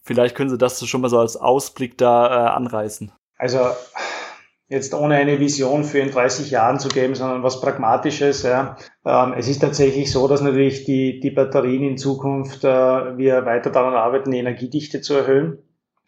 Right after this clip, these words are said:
Speaker 2: Äh, das bedeutet natürlich, bei selben Energieinhalt werden die Batterien leichter.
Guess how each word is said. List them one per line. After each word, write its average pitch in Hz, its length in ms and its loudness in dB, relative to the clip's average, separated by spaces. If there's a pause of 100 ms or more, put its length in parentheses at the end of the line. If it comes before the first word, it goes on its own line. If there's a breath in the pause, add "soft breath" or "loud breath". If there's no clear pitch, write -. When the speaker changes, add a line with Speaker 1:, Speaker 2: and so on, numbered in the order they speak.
Speaker 2:
Äh, 131 220 -4
das 131 160 -6
bedeutet 123 400 -2
natürlich, 135 280 0
bei 143 60 0
selben 135 320 0
Energieinhalt 131 760 0
werden 127 140 0
die 131 80 0
Batterien 127 500 0
leichter. 123 680 0